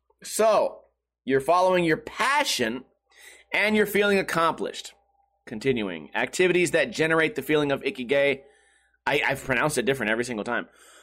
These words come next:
are not forced on an individual. They are perceived as being spontaneous and undertaken willingly, and thus are personal and depend on a person's inner self.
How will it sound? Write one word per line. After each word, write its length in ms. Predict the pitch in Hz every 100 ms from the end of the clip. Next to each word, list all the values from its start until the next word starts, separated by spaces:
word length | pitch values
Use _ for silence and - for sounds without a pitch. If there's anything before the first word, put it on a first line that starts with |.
| _ -
are 140 | 147 180
not 240 | 233 233
forced 460 | - 240 269 254 208
on 100 | 190
an 60 |
individual. 680 | 190 185 185 185 147 98 - _ _ -
They 140 | 156
are 100 | 180
perceived 480 | 185 160 - 214 220
as 120 | 196
being 240 | 139 190 185
spontaneous 920 | - 170 170 - 185 202 214 214 214 -
and 160 | 139 135
undertaken 640 | 170 180 185 180 170 143
willingly, 560 | 175 190 151 110 76 _ _ _ _ - - - _
and 220 | - 139 131
thus 280 | 175 180
are 400 | - 165 160 165
personal 540 | 160 175 175 175 185 180
and 180 | 160 156
depend 460 | 139 - 165 170 170
on 120 | 151
a 60 | 147
person's 540 | - 147 151 147 131 - -
inner 280 | 147 151
self. 680 | 151 - 127 113 80 - -